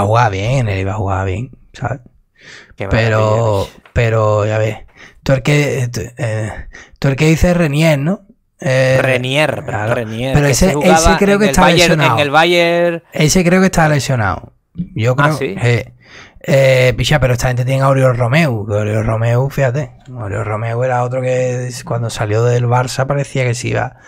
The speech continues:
Speaker 1: a comer y era, eh, vamos, y se llevó unos años muy buenos el año pasado en el, en el
Speaker 2: ¿Y Manu Va-,
Speaker 1: Southampton.
Speaker 2: Manu Vallejo está ju-, está jugando en el Girona, Manu Vallejo, o no juega?
Speaker 1: Mm,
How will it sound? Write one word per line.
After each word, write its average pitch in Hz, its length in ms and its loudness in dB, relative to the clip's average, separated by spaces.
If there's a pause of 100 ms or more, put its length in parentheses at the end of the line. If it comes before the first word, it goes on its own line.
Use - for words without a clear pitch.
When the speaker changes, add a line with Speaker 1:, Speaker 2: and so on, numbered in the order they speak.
(280)
Speaker 1:
a 117 180 -2
comer 117 380 -2
y 113 160 -2
era, 92 300 -4
eh, - 80 -12
vamos, 104 320 -4
y 110 400 -2
se - 180 -4
llevó 98 140 -6
unos 101 180 -6
años 107 220 -4
muy 135 100 0
buenos 117 240 0
el 104 60 -2
año 98 160 -4
pasado 107 400 -4
en 113 60 -6
el, 104 200 -8
en 117 220 -4
el 110 120 -4
Speaker 2:
¿Y 139 40 -2
Manu 135 320 -2
Va-, 123 140 2
Speaker 1:
Southampton. 135 80 -2
Speaker 2:
Manu 135 240 0
Vallejo 190 320 0
está 190 200 -2
ju-, 196 260 -2
está 139 320 -4
jugando 190 420 -2
en 190 60 -2
el 185 140 0
Girona, 196 380 -2
Manu 190 260 -2
Vallejo, 202 500 -2
o 113 140 -4
no 110 120 -4
juega? 101 260 -6 (1200)
Speaker 1:
Mm, 131 380 -4